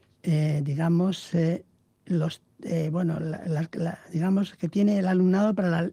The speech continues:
lectura reflexiva de textos algo densos, mediamente, mera-, medianamente largos. Piénsase, por ejemplo, en un texto de quince páginas algo denso.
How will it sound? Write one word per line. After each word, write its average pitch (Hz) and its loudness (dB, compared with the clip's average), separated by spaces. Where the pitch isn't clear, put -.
lectura 202 -2
reflexiva 208 0
de 180 2
textos 214 -2
algo 202 2
densos, 196 2
mediamente, 202 4
mera-, 190 2
medianamente 196 4
largos. 151 0
Piénsase, 196 4
por 208 2
ejemplo, 214 4
en 202 6
un 202 6
texto 202 0
de 185 4
quince 190 2
páginas 196 2
algo 180 4
denso. 160 2